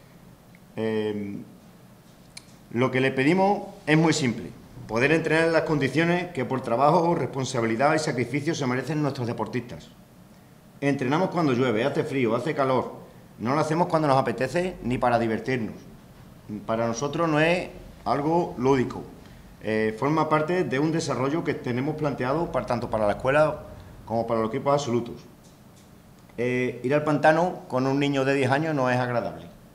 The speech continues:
ya os lo digo yo. Entonces,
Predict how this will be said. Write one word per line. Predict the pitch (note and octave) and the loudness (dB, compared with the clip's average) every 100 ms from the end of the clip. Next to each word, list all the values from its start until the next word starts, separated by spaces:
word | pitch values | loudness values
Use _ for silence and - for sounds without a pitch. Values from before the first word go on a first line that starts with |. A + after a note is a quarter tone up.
| - - - - G#2+ | -20 -20 -20 -20 -4
ya | A#2 | -2
os | A#2+ | 0
lo | A#2+ | 0
digo | B2 A2+ | 0 -2
yo. | F2+ - - - - - - - - - - | -4 -10 -20 -20 -20 -20 -20 -20 -20 -20 -18
Entonces, | G2 - A2+ C#3 C3+ B2+ B2 A2 G#2 | -14 -8 -6 0 2 2 4 2 0